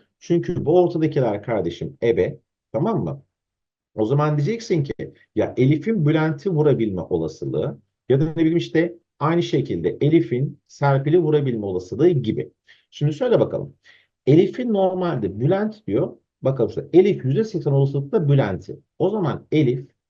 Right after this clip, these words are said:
yüzde seksen olasılıkla Bülent'i vuruyorsa burası seksen bölü yüz. Tamam. Bak ne diyor zaten?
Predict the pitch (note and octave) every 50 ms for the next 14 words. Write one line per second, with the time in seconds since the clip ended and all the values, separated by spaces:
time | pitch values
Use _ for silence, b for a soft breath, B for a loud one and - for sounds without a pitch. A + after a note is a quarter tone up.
0 | _ _ _ _ - G#2 B2 C#3+ D#3 D3+ G#3 A3+ A3 - F3+ D3 C3+ - - G2
1 | E2+ - - C3+ D#3+ E3 - - C3 - - - F#2 E2+ G#2 C3+ D#3 D#3 C#3+ C3
2 | - - G#2 A2 C3 B2 A2 F2+ - - - - D3 D#3+ - _ _ - D3+ F3
3 | F3 - - - - - - E3 D#3+ - - - A#2 G2+ F#2+ F2+ F2+ F2 G2 C#3
4 | F3+ A3+ C4 - _ _ _ - A#2 A#2+ A2 F2 - - - _ _ _ _ _
5 | _ _ _ _ _ _ _ _ _ _ _ _ _ _ _ _ _ _ _ _
6 | _ _ _ _ _ _ _ _ _ _ _ _ _ _ _ _ _ _ _ _
7 | _ _ _ _ _ _ _ _ _ _ _ _ _ _ - G#2 B2 B2 G#2 -
8 | - - _ _ - F#2+ F#2+ - - B2+ C#3 C3+ C#3 A#2+ - G2+ F#2+ F#2 - F3+
9 | G#3 - -